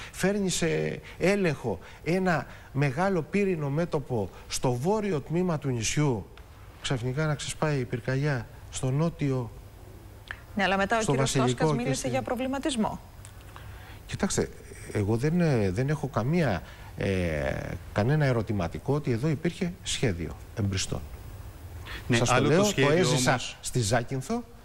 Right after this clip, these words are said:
Speaker 1: και, ε, το σχέδιο αυτό εμπριστών το συνέδεσα και με οικονομικά συμφέροντα, τα οποία
Speaker 2: Μμμ.
Speaker 1: νομίζουν ότι με αυτόν τον τρόπο θα καταπατήσουν, ε, τη δασική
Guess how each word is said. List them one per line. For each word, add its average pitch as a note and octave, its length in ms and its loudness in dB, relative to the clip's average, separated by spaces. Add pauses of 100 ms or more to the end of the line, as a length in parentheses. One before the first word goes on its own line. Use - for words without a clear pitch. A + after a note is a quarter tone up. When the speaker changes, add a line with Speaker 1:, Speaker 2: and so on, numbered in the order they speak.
(560)
Speaker 1:
και, A#2+ 440 2
ε, A1 260 -6 (100)
το A#2 80 -2
σχέδιο F3 340 0
αυτό C#3+ 180 -2
εμπριστών E3 460 -2
το G#3 60 -4
συνέδεσα C#3+ 640 0 (280)
και G#3 140 2
με G3 120 2
οικονομικά C3+ 600 0
συμφέροντα, G#2 600 0
τα F#2 120 0
οποία G#2 360 0
Speaker 2:
Μμμ. G2+ 60 -2
Speaker 1:
νομίζουν G2 460 0
ότι F2+ 220 -4
με F2+ 100 0
αυτόν F#2 280 0
τον F2+ 140 -2
τρόπο G2 420 -2 (460)
θα A2+ 160 -2
καταπατήσουν, F#2 1040 -2 (120)
ε, - 440 -4
τη - 140 0
δασική F#2 720 0